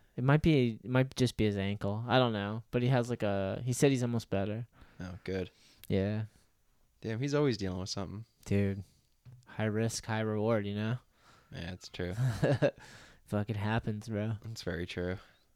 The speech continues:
Speaker 1: The longer you do something, the more likely something like that is gonna happen over time, you know? You
Speaker 2: Oh, we've,
Speaker 1: stick with
Speaker 2: we've all, we've
Speaker 1: anything.
Speaker 2: all been there.
Speaker 1: Yeah, dude. I've been on a pretty good streak, though, but I haven't been going too gnarly, to be
Speaker 2: Yeah.
Speaker 1: honest. I've had some
Speaker 2: Well,
Speaker 1: moments.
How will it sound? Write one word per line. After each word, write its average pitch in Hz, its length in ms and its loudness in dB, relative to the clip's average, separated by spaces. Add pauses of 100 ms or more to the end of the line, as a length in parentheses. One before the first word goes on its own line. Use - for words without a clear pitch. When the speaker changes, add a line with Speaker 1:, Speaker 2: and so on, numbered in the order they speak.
(140)
Speaker 1:
The 123 120 4
longer 139 640 6
you 127 180 4
do 131 220 6
something, 110 340 0
the 113 80 0
more 110 260 2
likely 110 400 0
something 110 320 -2
like 107 180 -4
that 110 180 0
is 110 80 -4
gonna 110 180 0
happen 113 500 -2
over 113 220 0
time, 113 420 -2
you 107 60 -2
know? 110 160 0
You 127 80 0 (680)
Speaker 2:
Oh, - 60 -2
we've, 120 40 0
Speaker 1:
stick 110 340 2
with 127 120 4
Speaker 2:
we've 120 80 4
all, 127 180 6
we've 117 140 4
Speaker 1:
anything. 117 80 6
Speaker 2:
all 139 140 8
been 143 180 4
there. 113 260 2
Speaker 1:
Yeah, 110 320 2
dude. 107 300 -6 (180)
I've 139 100 6
been 175 140 8
on 120 160 4
a 113 40 -2
pretty 123 240 0
good 113 180 2
streak, - 340 -4
though, 107 160 0
but 107 140 0
I 113 100 2
haven't 127 240 2
been 117 140 0
going 110 260 2
too 113 220 0
gnarly, 110 500 0 (120)
to - 60 -8
be 107 100 4
Speaker 2:
Yeah. 98 260 6
Speaker 1:
honest. 110 260 -6 (560)
I've - 60 -8
had 117 180 2
some 110 300 -2
Speaker 2:
Well, 104 140 2
Speaker 1:
moments. 104 360 -2